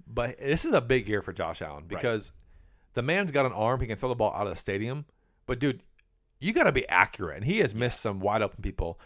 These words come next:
Speaker 1: Here's a hot take. I'm gonna stand by it.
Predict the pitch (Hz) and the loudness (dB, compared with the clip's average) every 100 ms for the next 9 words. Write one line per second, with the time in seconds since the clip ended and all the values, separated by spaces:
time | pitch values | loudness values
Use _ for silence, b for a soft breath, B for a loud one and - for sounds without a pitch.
0 | b b _ - - 95 90 107 - 143 | b b _ -14 -8 -6 -2 -2 -2 -6
1 | 156 - - _ _ _ - 104 85 - | -6 -16 -20 _ _ _ -8 -6 -6 -8
2 | 98 92 87 98 - | -6 -4 -2 -2 -4